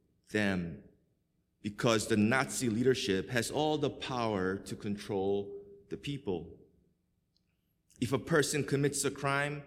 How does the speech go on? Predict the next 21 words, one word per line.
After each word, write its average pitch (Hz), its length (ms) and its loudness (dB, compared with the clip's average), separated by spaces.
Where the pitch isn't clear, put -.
then 127 140 0
they 131 160 6
have 139 180 2
him 131 140 0
killed, 123 500 0
and 113 180 0
they 131 220 6
feel 131 300 2
pretty 117 260 0
good 139 200 2
about 92 280 2
it, - 240 -4
says 85 340 -2
Goth. 101 400 -6
But 131 160 2
Schindler 151 480 4
interjects, 123 880 0
saying, 117 460 0
"That's 175 160 0
not 185 260 0
power. 180 500 -2